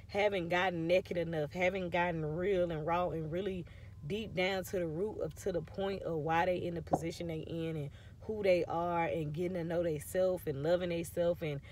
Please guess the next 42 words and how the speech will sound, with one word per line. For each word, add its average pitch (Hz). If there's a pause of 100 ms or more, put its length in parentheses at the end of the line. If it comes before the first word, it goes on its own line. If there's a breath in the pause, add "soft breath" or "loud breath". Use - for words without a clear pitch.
(240 loud breath)
you 208
know, 156
why 180
am 185
I 165
doing 175
certain 180
stuff 175
and, 147 (360 loud breath)
you 170
know, 214
and 190 (320)
I -
don't -
know, 156
that's 220
just 220
where 180
I'm 165
at 156
right 151
now. 151
But 151
that 269
was 294
my 196
shower 175
thoughts, - (540 loud breath)
just, 165
you 180
know, 160
the 151
whole 180
story 175
of, 143 (600 loud breath)
uh, 151
Adam 175
and 165
Eve 196
and 156
the 147
fall, 165